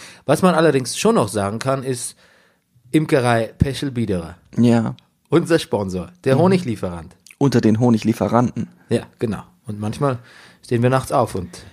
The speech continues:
Speaker 2: Weißt du, was auch ein schönes Wortspiel wäre? Hoflieferant, Honiglieferant.
Speaker 1: Ja, das stimmt. Wir konsultieren mal, ob wir das sagen
Speaker 2: Ja.
Speaker 1: dürfen.
Speaker 2: Ja.
Speaker 1: Wir sind ja gleichzeitig die Marketingabteilung von, im, im, von der Imkerei Peschel Biederer.
Speaker 2: Ja, ich bin, ich hab sogar neulich versucht, die zu googeln. Ich hab's nicht gefunden.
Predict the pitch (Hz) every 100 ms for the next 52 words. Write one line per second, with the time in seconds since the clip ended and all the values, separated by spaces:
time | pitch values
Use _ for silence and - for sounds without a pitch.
0 | _ _ _ - _ _ _ _ _ _
1 | _ _ _ _ - 120 135 127 139 143
2 | 139 120 135 - 127 113 113 165 - -
3 | 120 104 113 113 117 - - 117 120 -
4 | _ _ _ 170 - - - - 101 -
5 | _ _ 117 113 - - 143 127 127 -
6 | 135 113 107 104 104 101 - - - 92
7 | 95 - _ _ 131 123 - - - 120
8 | 135 175 170 156 175 151 147 135 135 123
9 | 156 131 117 113 98 - 104 98 92 -
10 | 101 92 95 107 - - 123 - _ -
11 | 135 120 135 139 - 139 117 113 139 -
12 | 120 120 107 95 165 170 143 - 160 139
13 | - - 139 143 143 156 143 147 - -
14 | 139 165 139 - 165 - - - - -